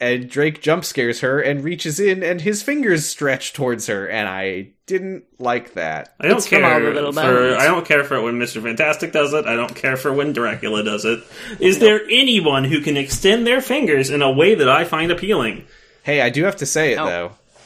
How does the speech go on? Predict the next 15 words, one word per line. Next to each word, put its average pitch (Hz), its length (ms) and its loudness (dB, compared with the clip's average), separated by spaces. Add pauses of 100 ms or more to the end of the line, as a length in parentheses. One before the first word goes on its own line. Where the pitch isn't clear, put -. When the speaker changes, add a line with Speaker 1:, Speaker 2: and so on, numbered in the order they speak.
(260)
Speaker 1:
I 117 140 -2
thought 160 280 2
that 143 140 -4
the 123 60 -6
C 151 220 -2
G 127 180 -4
I 135 160 2
in, 113 360 -4
in 117 240 -4
this 135 400 0
was 120 260 -4
better 120 440 0
than 107 200 -4
Fantastic 95 600 -6
Four. 80 480 -8